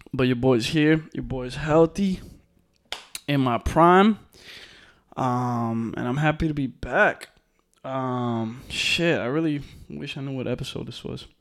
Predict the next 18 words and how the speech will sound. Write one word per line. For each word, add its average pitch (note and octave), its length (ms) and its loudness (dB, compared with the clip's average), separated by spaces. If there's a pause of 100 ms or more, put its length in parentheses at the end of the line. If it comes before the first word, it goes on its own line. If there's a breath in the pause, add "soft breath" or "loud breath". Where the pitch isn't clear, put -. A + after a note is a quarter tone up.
(720 soft breath)
I'm - 60 -6
gonna B2 140 -2
go - 160 -2
with G1+ 180 -2 (500)
fourteen, A#2+ 1500 0 (360 soft breath)
fifteen. G3 1000 -4 (1400 loud breath)
Sheesh. A#3 760 6 (140)
All C#3+ 260 6
right. C#3+ 540 10 (880 loud breath)
But, D3 260 4
uh, C#3+ 280 2 (280 loud breath)
what - 140 2
else? F3+ 300 8
What F3+ 120 4
is E3 160 2
going D3 340 8
on? C3 280 2 (960)
Uh, C3+ 600 2